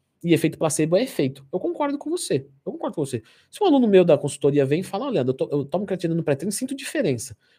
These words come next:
Quando eu não tomo, eu sinto diferença." Quimicamente, organicamente, cientificamente, não procede, é placebo. Mas o placebo também é efeito.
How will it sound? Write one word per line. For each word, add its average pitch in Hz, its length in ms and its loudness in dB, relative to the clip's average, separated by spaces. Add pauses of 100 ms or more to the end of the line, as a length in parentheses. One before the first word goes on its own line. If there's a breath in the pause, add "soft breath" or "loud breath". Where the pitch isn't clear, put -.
Quando 202 140 2
eu 262 40 4
não 269 140 2
tomo, 269 340 0 (200)
eu 151 80 -2
sinto 262 200 -6
diferença." 311 560 -4 (540)
Quimicamente, 175 640 0
organicamente, 131 680 2
cientificamente, 120 840 -6 (560 loud breath)
não 143 160 -4
procede, 135 480 2
é - 20 -6
placebo. 147 540 0 (800 soft breath)
Mas 392 320 -4
o 339 80 -4
placebo 320 360 0
também 302 340 2
é 370 40 2
efeito. - 480 -2